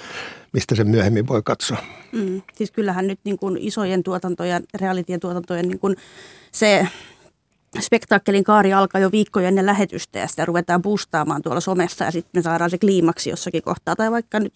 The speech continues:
Speaker 2: vaikka Euroviisut, niin tavallaan se on semmoinen selkeä semmoinen draaman kaari ja some vaan niin kuin ruokkii se sieltä alkupäästä ja loppupäästä vielä pidemmälle. Ja
Speaker 1: Mm.
Speaker 2: toki sit myöskin sarjan, niin kuin, sarjan aikana. Elikkä se tietty semmoinen osallistavuus ja yhteisöllisyys, mitä sitten taas some tuo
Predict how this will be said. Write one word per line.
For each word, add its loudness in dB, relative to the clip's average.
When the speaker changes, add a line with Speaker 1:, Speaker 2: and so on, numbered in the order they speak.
Speaker 2:
vaikka -4
Euroviisut, 4
niin -2
tavallaan 2
se 2
on 4
semmoinen 4
selkeä 4
semmoinen 2
draaman 6
kaari 4
ja 4
some 4
vaan 6
niin 6
kuin 6
ruokkii 4
se 0
sieltä 0
alkupäästä 0
ja 4
loppupäästä 2
vielä 4
pidemmälle. 2
Ja 0
Speaker 1:
Mm. 6
Speaker 2:
toki 4
sit 2
myöskin 2
sarjan, 2
niin 0
kuin, 0
sarjan 2
aikana. 0
Elikkä 2
se 2
tietty 2
semmoinen 4
osallistavuus 2
ja 4
yhteisöllisyys, 0
mitä 0
sitten -8
taas 0
some 4
tuo -4